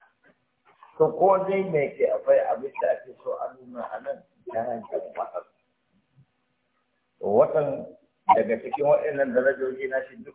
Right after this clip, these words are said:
kusan littattafai a wannan garin aka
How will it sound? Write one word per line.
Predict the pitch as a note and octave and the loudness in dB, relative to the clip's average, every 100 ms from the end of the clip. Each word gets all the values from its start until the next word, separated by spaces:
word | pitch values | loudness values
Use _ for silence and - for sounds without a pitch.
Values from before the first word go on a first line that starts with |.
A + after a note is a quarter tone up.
| _ | _
kusan | - - C#3+ C#3+ | -8 -4 -6 -6
littattafai | B2+ - A2+ A2+ - C3+ G#2 | -10 -10 -4 -4 0 0 2
a | A2+ | 2
wannan | A#2+ A2+ A2 | 2 0 -4
garin | G#2 A2+ A2 | -4 -4 -4
aka | - - G#2 | -12 -2 0